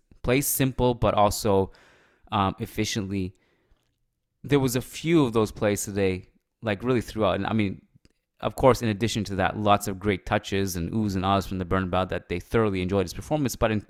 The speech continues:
in, in conjunction to the nice touches and the, and the tricks and stuff and the dribbling and the passes, it was, it was a really hard-working performance from him. I mean, uh, I thought he, there were moments in the first half, like, where Camavinga would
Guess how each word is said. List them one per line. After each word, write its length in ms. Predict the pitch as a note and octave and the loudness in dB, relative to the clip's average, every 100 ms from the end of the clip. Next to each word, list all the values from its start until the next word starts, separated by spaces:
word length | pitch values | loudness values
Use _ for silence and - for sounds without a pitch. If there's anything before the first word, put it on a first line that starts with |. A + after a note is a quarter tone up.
| - | -4
in, 220 | A2+ G#2+ - - _ _ - | -4 -4 -8 -20 _ _ -6
in 120 | B2+ | -4
conjunction 640 | - A#2+ G#2+ B2+ D3 B2+ | 0 0 2 2 2 -2
to 120 | - | -2
the 100 | G#2 | -2
nice 240 | G2 F#2 - | -2 -2 -4
touches 400 | F#2+ F2+ F#2 F2 | -8 -6 -6 -6
and 160 | F2+ | -4
the, 180 | F2 E2 - _ _ _ | -4 -6 -12 _ _ _
and 120 | G#2 | -6
the 60 | G2 | -6
tricks 480 | - A#2+ G#2 - - | -2 -2 -2 -6 -8
and 100 | F#2+ | -8
stuff 320 | - - F2 | -6 -4 -4
and 80 | - | -6
the 40 | F2 | -6
dribbling 440 | G2 G2 F#2 E2+ | -2 -2 -2 -2
and 80 | D#2+ | -4
the 60 | |
passes, 500 | D#2 F#2+ F#2 - - - _ _ - _ _ _ _ _ _ - | -2 -2 -2 -6 -16 -18 _ _ -20 _ _ _ _ _ _ -8
it 60 | |
was, 260 | B2 A2+ - - | -4 -4 -6 -2
it 80 | |
was 180 | B2+ B2 | 0 0
a 80 | A#2+ | 0
really 220 | A#2+ D#3+ | 0 0
hard-working 600 | C3+ - C#3+ C#3+ F#2+ G2+ | 0 2 2 2 -2 -6
performance 380 | - - F2 E2 | -8 -4 -4 -6
from 140 | - | -8
him. 200 | D#2+ D#2 E2 - | -6 -8 -10 -4
I 80 | G#2 | 0
mean, 340 | G#2+ G2 F2 - _ _ _ _ _ _ - | 2 0 -4 -10 _ _ _ _ _ _ -10
uh, 280 | A#2 A2 F#2 - _ _ _ _ _ _ _ - | -2 0 0 -2 _ _ _ _ _ _ _ 0
I 80 | B2+ | 4
thought 220 | F3 C#3 | 4 4
he, 200 | D3+ B2 - | 2 -2 0
there 100 | C3 | 2
were 140 | B2 | 4
moments 440 | A#2 A#2+ C3+ C#3 - | 6 4 4 2 0
in 60 | |
the 80 | A#2 | -2
first 340 | - A#2+ A#2 - | 0 2 2 2
half, 380 | A2 G#2+ - | 2 2 0
like, 240 | G#2 F#2 - | -4 -4 0
where 180 | G#2 F#2+ | 0 0
Camavinga 680 | - A2 G2+ G2+ G#2+ G#2 | 0 0 0 0 0 0
would 180 | F#2 F#2 | 0 -4